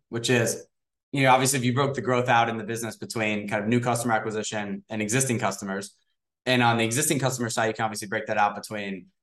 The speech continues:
um, pricing, upsell, churn.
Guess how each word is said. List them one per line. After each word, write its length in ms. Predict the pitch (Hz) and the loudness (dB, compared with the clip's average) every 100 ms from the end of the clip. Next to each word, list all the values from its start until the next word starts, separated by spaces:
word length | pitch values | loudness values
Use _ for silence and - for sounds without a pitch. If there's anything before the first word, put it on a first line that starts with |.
| _ - | _ 0
um, 480 | 98 95 92 87 - _ | 4 4 2 -4 -16 _
pricing, 640 | 135 120 120 113 107 101 - _ | 0 2 2 0 -2 -8 -14 _
upsell, 600 | 120 113 120 104 101 - - _ | 0 2 2 4 4 0 -8 _
churn. 540 | - 139 113 101 95 | -2 2 2 0 -6